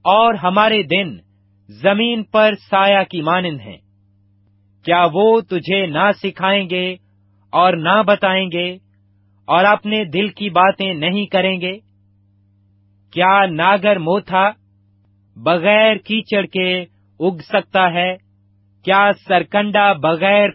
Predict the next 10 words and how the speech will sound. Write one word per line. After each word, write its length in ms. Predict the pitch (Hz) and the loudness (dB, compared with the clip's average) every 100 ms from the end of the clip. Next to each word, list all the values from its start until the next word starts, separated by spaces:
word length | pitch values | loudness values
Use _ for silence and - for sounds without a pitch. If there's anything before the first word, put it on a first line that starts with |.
| - | -2
पानी 340 | 196 208 214 | 0 0 -4
के 180 | - 185 | -4 -6
बढ़ 240 | 127 175 | -2 -2
सकता 420 | 220 196 - 190 180 175 | -2 -6 -6 -2 0 0
है? 220 | 175 180 _ _ _ _ _ _ _ _ _ _ - | -4 -6 _ _ _ _ _ _ _ _ _ _ -14
जब 340 | 104 185 156 | -2 0 -2
वो 460 | 131 202 214 113 - _ _ _ _ _ - | -2 0 0 -2 -10 _ _ _ _ _ -4
हरा 260 | 190 214 208 | 0 2 2
ही 240 | 160 208 190 | 0 -4 -2
है 300 | 190 202 | 0 0